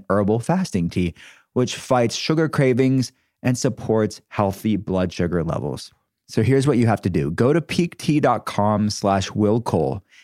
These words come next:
and use code Will Cole at checkout to get five percent off site-wide plus free shipping when you purchase a fasting tea bundle, including my specially curated bundle with Peak.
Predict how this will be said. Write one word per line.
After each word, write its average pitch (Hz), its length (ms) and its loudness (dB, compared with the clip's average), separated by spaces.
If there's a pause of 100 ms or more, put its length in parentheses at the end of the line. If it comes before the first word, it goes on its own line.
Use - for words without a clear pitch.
(120)
and 113 200 2
use 139 180 2
code 127 280 2
Will 113 280 2
Cole 101 400 0
at 104 140 -2
checkout 135 580 -2
to - 80 -4
get 117 240 -2
five 123 420 0
percent 165 380 -2
off 107 320 0
site-wide 98 840 0 (280)
plus 127 540 0
free 113 460 0
shipping 98 560 0
when 101 120 2
you 123 100 2
purchase 110 540 -2
a 107 80 -4
fasting 98 760 0
tea 92 360 -2 (240)
bundle, 107 480 0 (260)
including 123 800 2
my 107 260 2
specially 123 680 0
curated 107 680 0 (300)
bundle 107 460 2
with 98 220 0
Peak. 92 360 0